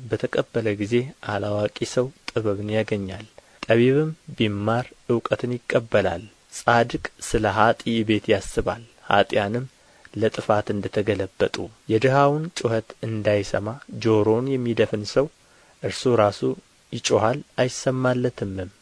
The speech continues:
ስጦታ በስውር ቁጣን ታጠፋለች፣ የብብትም ውስጥ ጉቦ ጽኑ ቁጣን ታበርዳለች። ፍርድን ማድረግ ለጻድቅ ደስታ ነው፣ ኀጢአትን ለሚያደርጉ ግን ጥፋት ነው። ከማስተዋል መንገድ የሚሳሳት ሰው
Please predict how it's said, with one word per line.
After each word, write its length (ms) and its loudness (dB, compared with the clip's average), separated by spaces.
ስጦታ 380 2
በስውር 520 2
ቁጣን 540 0
ታጠፋለች፣ 840 -4
የብብትም 720 0
ውስጥ 220 -6
ጉቦ 260 -12
ጽኑ 340 -6
ቁጣን 420 0
ታበርዳለች። 920 2
ፍርድን 460 4
ማድረግ 500 2
ለጻድቅ 640 2
ደስታ 380 -4
ነው፣ 160 -10
ኀጢአትን 640 0
ለሚያደርጉ 680 -2
ግን 160 -4
ጥፋት 400 0
ነው። 140 -4
ከማስተዋል 680 4
መንገድ 420 0
የሚሳሳት 800 0
ሰው 200 0